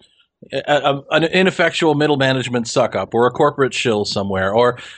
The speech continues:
you know, washing cars, whatever it is that floats his boat. Does his relative cultural illiteracy really mean anything? And is there a difference between, you, you know, person X who hasn't read Ivanhoe, who hasn't read,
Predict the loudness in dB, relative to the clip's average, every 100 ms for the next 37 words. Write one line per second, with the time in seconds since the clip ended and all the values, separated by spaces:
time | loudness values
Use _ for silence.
0 | -8 0 4 4 4 0 -2 2 2 0
1 | 0 0 2 0 -2 -4 -10 -2 0 0
2 | -2 -6 -2 -2 -2 -10 _ _ _ _
3 | _ _ _ _ _ _ _ 0 4 4
4 | 4 0 -4 0 2 2 0 -4 -8 -4
5 | 0 2 0 -2 -4 -4 -4 -4 -2 -2
6 | 2 2 2 0 0 2 2 0 -2 -6
7 | -6 -8 -14 _ _ _ _ _ _ _
8 | _ _ _ _ _ -4 0 4 4 4
9 | 4 4 2 -2 -4 -6 -4 -2 0 0
10 | -4 _ -2 0 2 2 2 0 0 -4
11 | -6 -2 0 0 -2 -8 -20 _ -2 0
12 | 2 2 2 2 2 -2 -2 -2 -2 0
13 | 0 -4 -8 -2 -2 -2 -4 -4 -2 -2
14 | -2 -4 -6 -4 -4 -2 -4 0 0 0
15 | -4 0 2 0